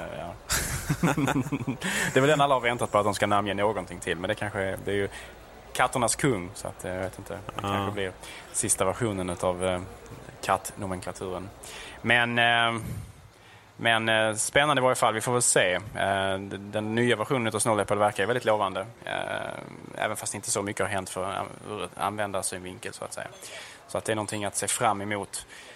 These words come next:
Speaker 1: Eh, jag och säkert många med mig kommer ju köpa den här versionen där man kan få med iLife noll nio och iWork noll nio också i ett paket, som ju är väldigt fördelaktigt sätt att skaffa in, införskaffa Mac O S tio på.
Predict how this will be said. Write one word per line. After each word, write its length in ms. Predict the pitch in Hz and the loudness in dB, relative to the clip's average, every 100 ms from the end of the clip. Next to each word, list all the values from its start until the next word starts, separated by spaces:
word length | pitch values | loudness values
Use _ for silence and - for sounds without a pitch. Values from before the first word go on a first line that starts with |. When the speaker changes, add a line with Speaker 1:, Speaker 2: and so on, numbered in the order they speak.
| - - | -8 0
Speaker 1:
Eh, 100 | 107 104 104 104 | 4 4 4 4
jag 380 | 117 127 117 | 4 4 4
och 80 | 113 | 2
säkert 240 | - 127 117 | 2 2 4
många 180 | 117 | 4
med 80 | 110 | 4
mig 260 | 120 113 101 | 4 4 2
kommer 260 | - 104 | -2 0
ju 100 | 101 98 107 | 0 -2 -2
köpa 320 | - 104 101 | 0 2 0
den 120 | 98 | 0
här 200 | 101 95 | -2 -2
versionen 440 | 92 98 113 98 98 | -2 -4 -4 -4 -2
där 80 | |
man 140 | 95 92 | -4 -6
kan 140 | 98 | -10
få 180 | - 98 | -8 -6
med 240 | 95 90 - 95 | -2 -2 2 2
iLife 720 | 95 92 90 87 - - - | 2 0 0 -4 -10 -10 -8
noll 200 | 101 107 | -4 -4
nio 440 | 110 95 92 92 | -6 -8 -8 -8
och 260 | - 92 - - 117 | -6 -8 -2 2 2
iWork 300 | 107 101 - | 2 -2 -2
noll 180 | 104 101 | -4 -4
nio 160 | 95 | -4
också 380 | 95 - 90 95 - - | -4 -4 -4 -6 -10 -16
i 60 | - | -14
ett 120 | - | -12
paket, 480 | - 143 98 - - - - - - | -4 0 0 -2 -10 -12 -18 -18 -12
som 180 | 107 98 | -10 -6
ju 60 | |
är 40 | 98 | -4
väldigt 240 | 101 98 | -4 -2
fördelaktigt 560 | - 101 95 90 - - | -2 -2 -2 -6 -4 -4
sätt 220 | 98 - | -4 -4
att 140 | 78 | -8
skaffa 460 | - - 90 - 90 | -6 -6 -6 -6 -6
in, 240 | 95 90 85 | -8 -14 -12
införskaffa 640 | 113 107 113 95 92 98 87 - | -8 -2 -2 -2 -4 -4 -6 -6
Mac 140 | 85 - | -10 -8
O 40 | |
S 120 | - - | -10 -8
tio 220 | 87 | -10
på. 120 | - | -12